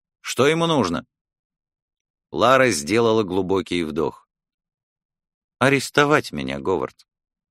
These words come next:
"Арестовать тебя? Ты о чем?"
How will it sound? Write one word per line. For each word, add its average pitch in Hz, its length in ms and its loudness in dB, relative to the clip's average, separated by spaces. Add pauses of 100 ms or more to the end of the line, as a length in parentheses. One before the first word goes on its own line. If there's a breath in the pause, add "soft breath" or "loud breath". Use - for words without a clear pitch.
(680)
"Арестовать 76 1000 -2
тебя? 80 540 -2 (580)
Ты 185 80 4
о 160 140 4
чем?" 151 440 2